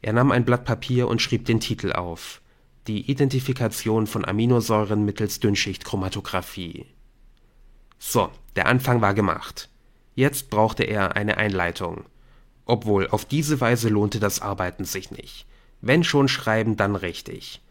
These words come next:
Sich viel Zeit nehmen, am besten morgen nach dem Frühstück. Da würden ihm keine Skorpione durchs Hirn kriechen und seine Wut auf Colin würde hoffentlich verraucht sein.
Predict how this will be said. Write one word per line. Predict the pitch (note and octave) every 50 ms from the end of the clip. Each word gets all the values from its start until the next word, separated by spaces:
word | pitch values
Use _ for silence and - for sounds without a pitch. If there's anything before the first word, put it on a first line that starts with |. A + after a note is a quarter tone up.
| _ - -
Sich | - - - A2 - -
viel | - - D3+ C#3 C3
Zeit | - - B2+ A2 G2+ - -
nehmen, | G2 F2+ E2+ E2 D#2+ - - -
am | G2+ G2
besten | A#2 A#2+ B2 - - B2+
morgen | A#2 G#2+ G#2+ G#2+ G#2+ G2+ G2+ F#2 F2+
nach | F#2 F#2 F#2+ F#2
dem | - A2+ G2+
Frühstück. | - - - A2 G2 - - - F2+ E2 - - - - - - _ _ _ _ _ _ _ _ -
Da | B2 A#2 B2+ B2
würden | C3 C3 B2 B2
ihm | - A2+ A#2 A2
keine | - - A#2 B2 B2+
Skorpione | B2+ - - A#2 A2 - - A2+ G#2+ G2 -
durchs | G#2 F#2+ F2+ -
Hirn | - - G#2 G2 G2
kriechen | - - - G#2 F#2+ - - G2 F#2+ F2 - - - - -
und | - A2 -
seine | - A2+ G#2+ A2 G#2+ A2
Wut | B2+ C3
auf | - G#2+ G#2+ - -
Colin | - - B2 A#2+ B2 B2 B2+ A2+
würde | A2 G#2 G#2 F#2 F#2
hoffentlich | A2+ - - A#2 - G2+ -
verraucht | - A#2+ A2 G2 G#2 F2+ E2+ - - -
sein. | - - F#2 F2+ E2+ D#2+ D#2+ D#2